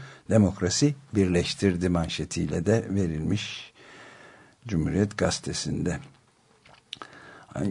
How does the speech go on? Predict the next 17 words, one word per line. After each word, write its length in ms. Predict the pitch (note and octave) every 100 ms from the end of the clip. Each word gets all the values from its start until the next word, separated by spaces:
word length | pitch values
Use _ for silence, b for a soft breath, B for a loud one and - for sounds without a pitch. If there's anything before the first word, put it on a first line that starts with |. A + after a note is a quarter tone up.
| G#2
Gene 260 | A2 G#2
Cumhuriyet 480 | F2+ G2 F#2+ F#2 F2+
Gazetesi'nde 640 | F2 - - - F2+ B2+ A#2
"Bu 300 | F2 A#2 F#2+
ortamda 720 | F2+ - E2 C#2+ G2 B2 G2+
halka 400 | F#2+ F2+ - A#2+
gidilemez." 760 | F#2 E2+ F2+ G2+ F2+ D2 C#2+ E2
diyen 220 | G2+ A#2
hukukçu 640 | F#2+ - D#2+ - - A2 G#2
Kerem 400 | F2+ E2+ F#2+ G2
Altıparmak, 840 | F#2+ D#2+ - - - D2+ B1+ C2+
Ankara 500 | E2 F#2 C2+ D#2 C#2 -
Siyasal 480 | - C#2+ - E2
Bilgiler 260 | C2 D2+ C#2
Fakültesi'nden 680 | D2+ E2 C2+ C#2 C2+ C#2 C#2+
Ankara 320 | D2 C#2 C#2
Üniversitesi 800 | C#2+ E2 - - E2+ - A#2